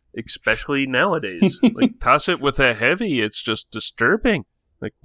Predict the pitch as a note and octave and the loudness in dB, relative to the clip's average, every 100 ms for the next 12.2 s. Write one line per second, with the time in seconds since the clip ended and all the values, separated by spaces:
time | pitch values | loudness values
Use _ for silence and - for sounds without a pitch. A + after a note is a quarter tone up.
0 | - A2+ A2 A2 - G#2+ G#2 B2 A#2 G#2+ | -2 2 2 0 0 0 4 4 4 2
1 | A2 - G#2+ A#2 - D3+ E3 G3 A3 A3 | 2 2 0 0 2 2 6 4 4 4
2 | E3 - D#3 E3 D3 C#3+ C3 B2 C3 A#2 | 4 4 2 0 2 2 2 2 2 2
3 | - A#2 B2 A#2 C3 C3 A#2+ A2 - - | 0 -2 -2 0 2 4 2 0 -2 4
4 | D3+ D#3 C#3+ B2+ - C3+ B2+ A#2 F#2+ F2 | 4 6 4 2 2 2 4 2 2 0
5 | _ _ - - C#5+ - F4 - _ _ | _ _ -2 2 4 4 2 2 _ _
6 | _ _ - - D#3+ A3 A3+ A3 G3+ F3 | _ _ 4 6 6 4 2 0 2 0
7 | - C#3 - F3 D3 C3+ C#3 C#3 A#2+ C3+ | 0 -2 0 0 2 2 2 0 2 4
8 | D#3+ A#2+ A2 A2+ A#2+ C#3+ B2 - B2 D3+ | 4 2 0 -4 0 0 -2 -4 0 2
9 | D3+ A#2+ G#2 A#2 G#2+ G#2+ - A2 - B2 | 2 -2 0 2 2 0 -2 -2 0 0
10 | A#2 A2+ - A2+ A2 G#2+ G#2+ _ - A#2+ | 2 0 -2 -4 -4 -8 -10 _ -2 0
11 | - A#2+ A2+ A#2 C#3 B2 G2 - A2 G#2 | 0 -2 0 0 0 0 0 2 2 0
12 | B2 | -6